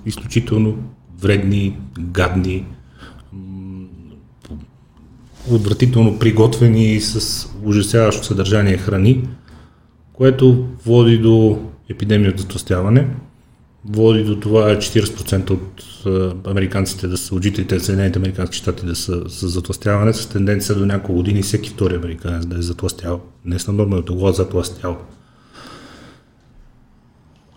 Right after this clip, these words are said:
Защо така? Какъв е корена на този проблем? Не се интересуват хората, няма достатъчно знания, няма...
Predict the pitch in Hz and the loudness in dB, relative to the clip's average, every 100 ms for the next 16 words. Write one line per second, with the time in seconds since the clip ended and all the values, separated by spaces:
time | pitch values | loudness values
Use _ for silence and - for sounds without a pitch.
0 | _ - - 101 101 - - - - - | _ -20 -8 -2 -2 -2 -10 -18 -14 -2
1 | 160 190 - - - 170 - - - 127 | 0 0 -6 -14 -2 -2 -2 -12 2 4
2 | 127 107 - 139 - 160 160 - - 131 | 4 0 0 0 0 0 -2 -10 0 4
3 | 147 143 120 107 98 107 92 95 - 95 | 6 8 6 4 2 0 0 -2 0 2
4 | 95 92 135 135 123 101 - 120 117 - | 4 4 6 6 6 4 4 4 4 4
5 | 113 110 127 110 104 110 120 110 107 - | 2 2 2 2 4 6 6 4 2 2
6 | 107 - - 104 98 113 110 110 107 107 | 2 0 -6 -4 2 4 6 6 6 6
7 | 104 104 101 98 98 101 104 110 117 | 4 4 4 2 2 0 2 4 4